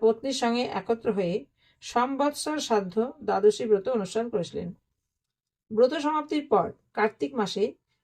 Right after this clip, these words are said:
তিন রাত্রি উপবাসের পর একদিন যমুনায় স্নান করে মধুবনে ভগবান শ্রীহরির পুজো করছিলেন। মহাভিষেক বিধি অনুসারে বিবিধ উপাচারের দ্বারা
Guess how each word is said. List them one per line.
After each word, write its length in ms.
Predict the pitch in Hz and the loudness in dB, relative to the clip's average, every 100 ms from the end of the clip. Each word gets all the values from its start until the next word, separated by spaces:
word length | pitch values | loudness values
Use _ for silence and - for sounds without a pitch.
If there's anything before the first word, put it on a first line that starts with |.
| _ | _
তিন 240 | 269 285 294 | -4 -2 2
রাত্রি 420 | 240 214 - 247 | 2 2 0 -2
উপবাসের 400 | 214 247 247 262 | 0 -2 -2 -4
পর 240 | 226 180 - _ _ _ - | -4 -4 -6 _ _ _ -4
একদিন 380 | 214 208 226 220 | 0 2 2 6
যমুনায় 440 | 226 240 262 269 | 6 6 2 0
স্নান 260 | 262 226 208 | 0 -2 2
করে 340 | 208 196 202 _ _ _ 208 | 4 4 -2 _ _ _ -2
মধুবনে 600 | 214 226 269 233 185 196 - _ | 2 2 2 0 0 -4 -10 _
ভগবান 360 | 190 202 208 240 | -6 0 0 0
শ্রীহরির 460 | 240 214 202 233 269 | 0 2 4 2 2
পুজো 240 | 214 226 | 4 4
করছিলেন। 560 | 240 175 202 175 175 - _ _ _ _ _ _ _ _ _ _ _ _ _ - | 4 -2 -8 -6 -8 -10 _ _ _ _ _ _ _ _ _ _ _ _ _ -4
মহাভিষেক 760 | 220 214 285 294 294 320 320 240 | -2 2 0 0 -2 -2 -4 2
বিধি 240 | 220 247 | 2 2
অনুসারে 480 | 269 277 262 277 320 _ _ _ - | -2 -2 -2 -2 -6 _ _ _ -4
বিবিধ 400 | 208 247 262 285 | 0 2 0 0
উপাচারের 640 | 302 233 220 233 254 254 | 0 2 2 4 4 2
দ্বারা 360 | 226 214 180 | 4 2 2